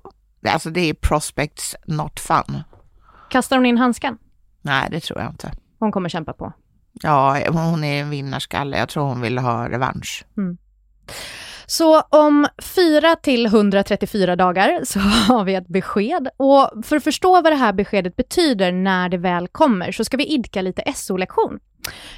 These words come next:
Speaker 2: Jag har gjort min hemläxa som jag vill presentera här i klassrummet. Alltså för er, mina lärare,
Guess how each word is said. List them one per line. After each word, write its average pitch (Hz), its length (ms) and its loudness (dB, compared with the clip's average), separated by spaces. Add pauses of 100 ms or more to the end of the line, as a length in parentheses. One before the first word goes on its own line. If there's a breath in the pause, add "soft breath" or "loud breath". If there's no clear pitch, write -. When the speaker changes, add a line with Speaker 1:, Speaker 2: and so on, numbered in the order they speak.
Speaker 2:
Jag 175 200 -8
har 196 120 -6
gjort 208 200 -6
min 180 160 -6
hemläxa 214 720 -2
som 294 220 0
jag 262 80 4
vill 226 100 -2
presentera 214 460 -4
här 196 160 -2
i 190 60 -2
klassrummet. 208 680 -4 (100)
Alltså 254 320 0
för 220 200 -6
er, 196 220 -2
mina 247 240 2
lärare, 208 560 0